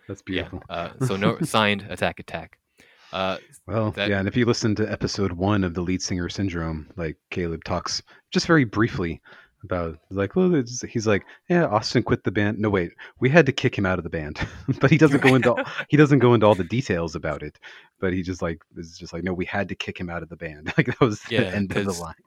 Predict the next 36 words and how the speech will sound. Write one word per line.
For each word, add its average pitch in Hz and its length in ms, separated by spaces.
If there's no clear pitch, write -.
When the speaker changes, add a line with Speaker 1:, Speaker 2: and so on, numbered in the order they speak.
Speaker 1:
<laughs> 175 400
Speaker 2:
you 139 100
know, 107 280
in 110 140
light 117 300
of 104 120
all 104 180
this 95 180
stuff, 113 420
like, 85 260
it's - 240
not 101 220
his 104 200
story 107 400
to 104 80
tell. 113 300
He, 92 200
I 92 100
think - 180
he, 95 240
I 90 80
think 98 180
he 92 240
very 92 240
much 92 220
wants 87 260
to 87 200
give 98 240
a 92 100
voice 90 340
to 95 200
the 85 80
people 92 380
who 90 260
are 80 280
affected 113 520